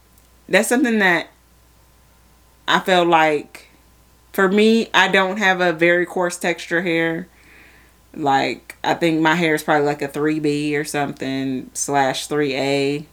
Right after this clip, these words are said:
depending on what part of my scalp you're looking in.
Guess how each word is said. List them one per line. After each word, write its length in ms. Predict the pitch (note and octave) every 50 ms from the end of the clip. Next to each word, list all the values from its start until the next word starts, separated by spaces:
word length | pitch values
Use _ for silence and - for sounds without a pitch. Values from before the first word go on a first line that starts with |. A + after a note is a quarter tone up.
| - -
depending 380 | C#3 C3+ E3 D3+ C#3 C3 C#3
on 440 | C#3 C#3 C#3 C3+ C3+ B2+ A#2 - - - - _ _ _ _ _
what 460 | - C#3 C#3 B2+ C#3 C#3+ C#3+ - -
part 240 | - E3 D3+ D3+ D3 C#3+
of 60 | C#3+
my 100 | C#3+ C#3+
scalp 360 | C#3+ - - D#3+ D3 C#3+ D3
you're 140 | D#3 D#3 D3 D3
looking 340 | D3+ D3+ D3+ D#3 D3+ D3
in. 560 | D3+ D3 D3 D3 D3 D3 D3 C#3+ C#3+ D3 D3+